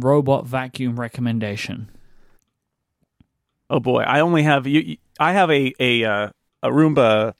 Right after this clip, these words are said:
Speaker 2: six eighty, I wanna say,
Speaker 1: Mm-hmm.
Speaker 2: and it's running right now. Um, I,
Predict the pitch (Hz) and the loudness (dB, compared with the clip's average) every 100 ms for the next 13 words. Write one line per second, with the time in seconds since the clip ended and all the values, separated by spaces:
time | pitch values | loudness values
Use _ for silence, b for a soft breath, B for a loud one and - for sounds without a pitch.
0 | _ - - - - - - 131 151 202 | _ -12 -6 -6 -6 -10 -4 -2 0 0
1 | 208 208 202 - 196 196 202 - 139 170 | 0 0 -2 0 0 0 -4 -4 -2 0
2 | 143 143 135 - 139 139 156 180 147 143 | 0 0 -4 -4 -6 -4 0 0 0 0
3 | 151 175 117 - B B B 139 127 170 | 0 0 -2 -4 B B B 2 2 0
4 | 180 - 147 139 131 127 | -4 0 0 2 0 -2